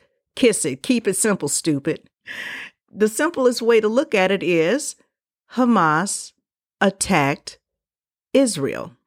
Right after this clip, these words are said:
They came through, through the air. They came in the water. They came,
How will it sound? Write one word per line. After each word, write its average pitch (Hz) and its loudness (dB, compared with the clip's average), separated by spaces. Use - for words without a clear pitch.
They 165 2
came 196 0
through, 120 -4
through 196 4
the 170 2
air. 151 2
They 160 0
came 175 0
in 156 -2
the 143 -6
water. 160 2
They 165 2
came, 175 0